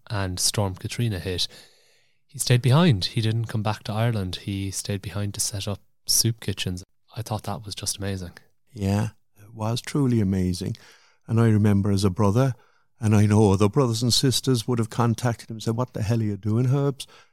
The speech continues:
Speaker 2: You gotta get out of there. Everybody's leaving the place." But no, Herbie was a giver. Herbie saw the, the, like, the devastation that was there, Ronan. Again,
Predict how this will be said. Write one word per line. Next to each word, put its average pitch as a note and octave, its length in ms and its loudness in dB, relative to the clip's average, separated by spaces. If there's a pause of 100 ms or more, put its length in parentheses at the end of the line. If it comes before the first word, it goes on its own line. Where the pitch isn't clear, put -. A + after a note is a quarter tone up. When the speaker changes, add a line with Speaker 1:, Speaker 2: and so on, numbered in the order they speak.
Speaker 2:
You B2 100 -6
gotta A#2+ 200 4
get G#2+ 140 2
out G#2+ 200 4
of A#2+ 80 0
there. D3 200 2
Everybody's A#2 540 -2
leaving A2+ 380 2
the C3 80 -10
place." D3 440 -2 (480)
But - 140 -12
no, A2+ 380 2 (120)
Herbie G#2+ 400 2
was G2 240 -6
a F#2+ 80 0
giver. G#2 360 0
Herbie A2 400 -4
saw G#2+ 560 0 (840)
the, - 280 -2
the, - 140 -8
like, A#2+ 140 0
the G#2+ 100 0
devastation B2+ 920 0
that F#2+ 220 -6
was G2 120 -8
there, B2 280 0
Ronan. G2 440 0 (580)
Again, G#2+ 560 6